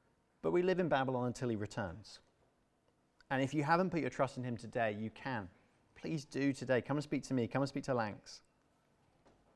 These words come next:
God is in control. So as we start this series,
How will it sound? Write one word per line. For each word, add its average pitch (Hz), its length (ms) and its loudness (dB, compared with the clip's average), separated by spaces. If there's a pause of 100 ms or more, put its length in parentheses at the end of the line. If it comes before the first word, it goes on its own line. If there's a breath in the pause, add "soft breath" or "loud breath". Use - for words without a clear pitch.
(140)
God 135 200 8
is 135 100 2
in 123 120 2
control. 104 580 2 (1000)
So 151 120 4
as 151 60 6
we 165 100 8
start 196 300 12
this 175 120 4
series, 131 540 4